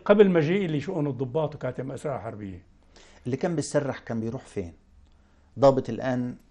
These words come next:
Speaker 2: عاش حياته عسكرية، عنده خمسة وعشرين أو ثلاثين سنة، وعنده أسرة أكيد،
Speaker 1: والله
Speaker 2: وعنده
Speaker 1: كنت
Speaker 2: حياة.
Speaker 1: أتألم جدًا وقت بيجيني ضابط عمره أربعة وعشرين سنة على الميج مسرح وراح
Speaker 2: يعني
Speaker 1: ول-،
Speaker 2: طيار يعني؟
Speaker 1: طيار،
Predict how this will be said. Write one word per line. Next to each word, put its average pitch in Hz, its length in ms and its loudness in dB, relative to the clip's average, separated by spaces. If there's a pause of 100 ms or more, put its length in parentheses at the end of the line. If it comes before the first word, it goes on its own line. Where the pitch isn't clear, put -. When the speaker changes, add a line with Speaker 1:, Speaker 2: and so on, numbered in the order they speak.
(160)
Speaker 2:
عاش 113 260 -2
حياته 117 400 2
عسكرية، 110 640 -4
عنده 113 400 -6
خمسة 107 300 -6
وعشرين 95 340 -10
أو 104 100 -10
ثلاثين 98 360 -12
سنة، 87 280 -14 (580)
وعنده 113 400 0
أسرة - 280 -2
أكيد، - 160 -12
Speaker 1:
والله 160 180 -2
Speaker 2:
وعنده 151 260 2
Speaker 1:
كنت 139 80 -2
Speaker 2:
حياة. 98 100 -2
Speaker 1:
أتألم 147 400 0
جدًا 135 420 -4
وقت 139 180 -6
بيجيني 135 380 -2
ضابط 131 360 -2
عمره 135 320 -4
أربعة 127 240 -2
وعشرين 131 360 -4
سنة 139 420 -4 (480)
على 139 200 2
الميج 143 440 4 (320)
مسرح 156 640 -2 (400)
وراح 156 160 2
Speaker 2:
يعني 151 140 6
Speaker 1:
ول-، 151 60 2
Speaker 2:
طيار 156 420 10
يعني؟ 90 360 -2
Speaker 1:
طيار، 143 640 8